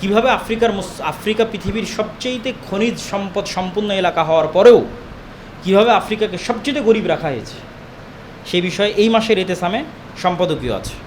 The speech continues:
এবং যে আলোচনা আজকে করলাম, এই আলোচনারও একটা ধারাবাহিক লেখনী চলমান আছে, আর দাওয়া ইলাল্লাহ, এসো আল্লাহর পথে নামে,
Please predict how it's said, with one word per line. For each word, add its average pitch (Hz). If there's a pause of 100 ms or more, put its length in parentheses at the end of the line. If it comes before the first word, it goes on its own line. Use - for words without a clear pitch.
(1700)
এবং 143 (100)
যে 175
আলোচনা 185
আজকে 180
করলাম, 185
এই 175
আলোচনারও 170
একটা 208
ধারাবাহিক 156
লেখনী 139
চলমান 156
আছে, 135 (880)
আর 123
দাওয়া 139
ইলাল্লাহ, 143
এসো 131
আল্লাহর 135
পথে 123
নামে, 117